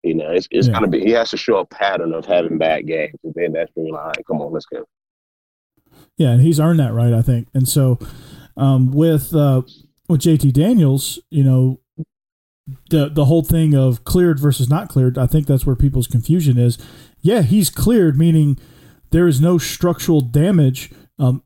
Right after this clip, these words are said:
Speaker 2: on that knee, and, and, you know, i-, if the, if he doesn't have soreness, he can go out and play.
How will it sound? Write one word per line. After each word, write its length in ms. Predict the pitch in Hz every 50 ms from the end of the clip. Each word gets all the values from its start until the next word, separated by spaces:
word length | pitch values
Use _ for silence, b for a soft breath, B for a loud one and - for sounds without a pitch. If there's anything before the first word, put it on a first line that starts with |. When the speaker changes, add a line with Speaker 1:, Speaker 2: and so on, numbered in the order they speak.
| -
Speaker 2:
on 180 | - 156 180 175
that 180 | 165 139 - 131
knee, 360 | 139 143 202 226 180 151 143
and, 160 | 131 135 131 - -
and, 380 | 139 139 135 135 131 135 131 _ _ _ -
you 140 | 151 147 139
know, 200 | 139 135 135 -
i-, 80 | - - - - - - _ -
if 480 | 226 165 151 151 - 160 151 135 -
the, 300 | - 143 131 123 123 - -
if 380 | - 170 143 139 127 - 131 113
he 80 | 151
doesn't 260 | 147 156 151 139 139
have 140 | 123 135 131
soreness, 500 | - - - 175 180 170 151 139 127 -
he 80 | - 147
can 120 | 123 131 123
go 140 | 135 131 127
out 100 | 123 -
and 120 | 127 113
play. 460 | - - - 190 208 170 139 127 127